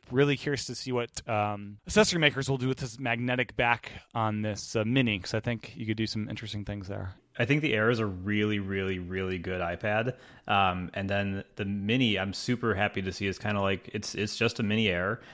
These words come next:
Speaker 2: Um, like you said, it's got basically all the same features, and, uh, it even has, like, center stage. So, like, in some ways it's even better. And they didn't go, like, uber premium. I was kinda worried this Mini was gonna be, like, eight hundred dollars or something, but they kept it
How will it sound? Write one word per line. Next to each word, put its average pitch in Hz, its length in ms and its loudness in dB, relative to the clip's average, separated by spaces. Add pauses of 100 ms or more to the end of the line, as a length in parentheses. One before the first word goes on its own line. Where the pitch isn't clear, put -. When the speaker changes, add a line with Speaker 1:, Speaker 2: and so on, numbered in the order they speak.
(140)
Speaker 2:
Um, 90 380 2
like 92 160 -2
you 110 60 -8
said, 98 420 0
it's - 160 -6
got 95 260 0
basically 98 280 0
all 95 100 2
the 101 60 0
same 104 200 2
features, 104 560 -2
and, 104 500 0 (360)
uh, 104 60 -2
it 101 100 2
even 110 160 0
has, 110 120 2
like, 110 140 0
center 123 240 2
stage. - 380 -6
So, 95 200 -2
like, 92 240 0
in 98 120 -6
some 101 180 -2
ways 101 180 0
it's 101 140 -6
even 98 200 -2
better. 101 420 0 (100)
And 92 160 -4
they 98 80 2
didn't 104 240 0
go, 101 240 2
like, 92 220 -4 (100)
uber 127 300 0
premium. 104 500 -2
I 87 60 -2
was 95 100 -4
kinda 127 220 2
worried 113 260 4
this 101 160 -4
Mini 107 200 2
was 101 120 0
gonna 98 160 -2
be, 95 160 -2
like, 87 380 -4 (340)
eight 110 180 2
hundred 101 240 0
dollars 90 400 4
or 92 60 -6
something, 87 400 -6
but - 180 -8
they - 100 -4
kept - 260 0
it 127 120 -4